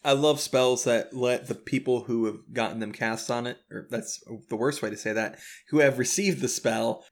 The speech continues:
to pick how it affects them. There's a couple spells that do that, and I love them so much.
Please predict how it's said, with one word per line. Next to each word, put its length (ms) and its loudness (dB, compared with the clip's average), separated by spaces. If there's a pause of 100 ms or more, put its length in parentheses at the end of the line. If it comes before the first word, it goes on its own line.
(100)
to 200 4
pick 380 -2
how 200 0
it 60 2
affects 480 -4
them. 240 -8
There's 160 -2
a 40 -8
couple 280 -2
spells 320 0
that 180 -4
do 200 -6
that, 260 -8
and 100 -10
I 180 -6
love 520 0
them 140 -10
so 320 -2
much. 420 -6